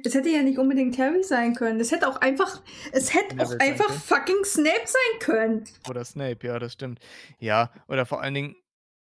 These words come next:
Speaker 2: Harry hätte ja auch ganz anders zu Tode kommen können, vielleicht durch einen Unfall oder sowas, ne? Hier wie jeder normale Mensch auch sonst, ne? Hier vom Bus überfahren oder sonst irgendwas.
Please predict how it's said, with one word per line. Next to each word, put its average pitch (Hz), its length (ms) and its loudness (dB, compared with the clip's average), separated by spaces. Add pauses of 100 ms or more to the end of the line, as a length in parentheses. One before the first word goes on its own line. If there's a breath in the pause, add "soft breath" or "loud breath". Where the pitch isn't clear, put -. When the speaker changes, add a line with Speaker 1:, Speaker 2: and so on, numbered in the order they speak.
Speaker 2:
Harry 135 320 -2
hätte 135 200 -2
ja 127 120 2
auch 120 140 -4
ganz 127 320 -4
anders 143 480 -4
zu 131 140 -8
Tode 120 300 -6
kommen 117 320 -8
können, 113 340 -8
vielleicht 117 280 -6
durch 117 160 -12
einen 117 80 -16
Unfall 139 360 -6
oder 117 160 -6
sowas, 113 340 -12
ne? 123 160 -10
Hier 120 320 -8
wie 120 160 -10
jeder 127 240 -4
normale 123 340 -6
Mensch 123 280 -10
auch 131 120 -16
sonst, 135 320 -10
ne? 127 100 -8
Hier 123 340 -6
vom 123 240 -8
Bus 135 200 -10
überfahren 123 460 -4
oder 117 100 -10
sonst 127 200 -10
irgendwas. 127 240 -8